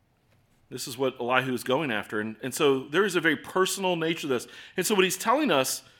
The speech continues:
Elihu is telling us, is that God is personally invested in each person's life, and you're not a chess piece. What is he doing then? God is at, on mission to draw people to himself, and the righteous will be drawn to him. And of course, it's his righteousness he puts on them,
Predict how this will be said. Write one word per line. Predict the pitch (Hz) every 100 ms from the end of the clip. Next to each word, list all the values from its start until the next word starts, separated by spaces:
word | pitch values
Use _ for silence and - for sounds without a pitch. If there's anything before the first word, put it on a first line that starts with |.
| _ _ _ -
Elihu | 208 311
is | -
telling | - 240 214
us, | -
is | 160 143
that | 139
God | 165 185 269 220
is | 165
personally | - - 233 - 214
invested | 160 160 165 - 151
in | 151 147
each | 175 220 -
person's | - 196 - 160
life, | 143 127 120 - - _ _ _ _ -
and | 170
you're | 170
not | 180 247
a |
chess | - - 214 -
piece. | - 135 139 - - _ - _
What | 151 226
is | 240
he | 226
doing | 180 185 190 151
then? | 131 120
God | 147 160 262
is | 226 208
at, | 160 156
on | 160 214 202
mission | 165 143 139 127 131 - -
to | - 151
draw | 113 143 160 190
people | 202 180
to | 170
himself, | 170 160 151 -
and | 151
the | 135
righteous | 120 156 233 277 -
will | 226
be | 226
drawn | 202 185 185
to | 151
him. | 123 120 - - -
And | 165
of | 165
course, | 180 160
it's | -
his | 185 175
righteousness | 170 160 156 135 131
he |
puts | 131 135
on | 202
them, | 190